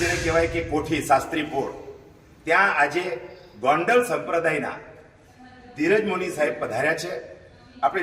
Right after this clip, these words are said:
ધીરજ મુનિ સાથે ડાયરેક્ટ વાત કરીએ. ગુરુદેવ, આજે અહીંયા સરસ મજાનું વ્યાખ્યાન આપનું થયું, આવતીકાલનો પણ કાર્યક્રમ છે અને ઇન્દ્રપુરી જૈન સંઘમાં જે આખો શિલાન્યાસનો કાર્યક્રમ છે,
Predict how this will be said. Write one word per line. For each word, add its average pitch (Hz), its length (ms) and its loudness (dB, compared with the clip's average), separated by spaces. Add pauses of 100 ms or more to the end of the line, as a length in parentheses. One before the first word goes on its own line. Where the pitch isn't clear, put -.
ધીરજ 185 280 2
મુનિ 196 140 -2
સાથે 180 300 -2
ડાયરેક્ટ 165 420 2
વાત - 200 6
કરીએ. 127 240 -6 (400)
ગુરુદેવ, 170 300 -2 (580)
આજે - 240 0
અહીંયા 170 360 -4
સરસ - 260 -4
મજાનું 156 340 -6
વ્યાખ્યાન 156 360 -2
આપનું 165 260 -6
થયું, 139 180 -6 (760)
આવતીકાલનો 175 580 2
પણ 180 180 -4
કાર્યક્રમ 160 460 0
છે 170 80 -4 (160)
અને 156 140 -4 (180)
ઇન્દ્રપુરી 202 540 -2
જૈન 160 240 -2
સંઘમાં 143 380 -2 (440)
જે 160 100 -8
આખો 156 180 -2 (120)
શિલાન્યાસનો 165 600 0
કાર્યક્રમ 135 400 -2
છે, 214 100 -8